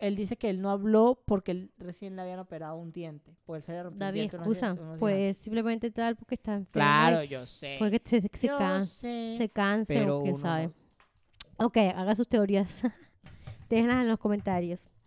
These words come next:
Speaker 1: Me gusta cómo se ve el reflejo de la calavera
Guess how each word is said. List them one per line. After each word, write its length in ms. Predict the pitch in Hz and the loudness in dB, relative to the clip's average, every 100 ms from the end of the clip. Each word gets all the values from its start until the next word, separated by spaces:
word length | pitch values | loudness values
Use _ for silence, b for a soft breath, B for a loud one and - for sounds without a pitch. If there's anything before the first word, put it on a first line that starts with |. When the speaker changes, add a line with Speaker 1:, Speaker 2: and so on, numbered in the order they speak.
| B B B B B | B B B B B
Speaker 1:
Me 120 | 175 | -4
gusta 220 | 190 196 254 | -2 -2 -6
cómo 160 | 285 | -8
se 140 | 233 170 | -6 -6
ve 180 | 156 151 | -6 -8
el 80 | 214 | -8
reflejo 720 | 190 - 143 139 135 185 185 | -8 -12 -10 -10 -10 -10 -10
de 240 | 151 135 - | -12 -14 -16
la 180 | 127 123 | -16 -16
calavera 600 | - 214 131 127 - | -16 -16 -18 -20 -20